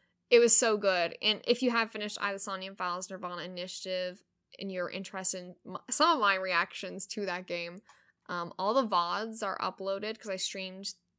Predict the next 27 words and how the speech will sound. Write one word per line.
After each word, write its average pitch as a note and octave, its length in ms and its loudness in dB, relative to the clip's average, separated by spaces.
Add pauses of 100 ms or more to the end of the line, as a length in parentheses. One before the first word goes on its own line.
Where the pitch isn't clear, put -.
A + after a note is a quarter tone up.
my G3 140 -6
entire F#3 340 -6
experience F#3 400 -12
with G3+ 100 -14
the F#3+ 80 -10
game. F#3 360 -10 (540)
All G3 300 0
of G3+ 340 -4
the G3 100 -6
vods E3+ 540 -4
from F3+ 180 -12
those F3 200 -8
streams F#3 340 -8
are - 200 -6
uploaded G#3 360 -2
on F#3 80 -6
my F3 120 -8
vod F3+ 260 -4
channel C#4 300 -8
if C4 160 -12
you G3+ 60 -14
wanna F3+ 140 -12
watch - 280 -12
them. A3 400 -6 (440)
I G3+ 80 -6
also G3 240 -2
plan G3+ 420 -10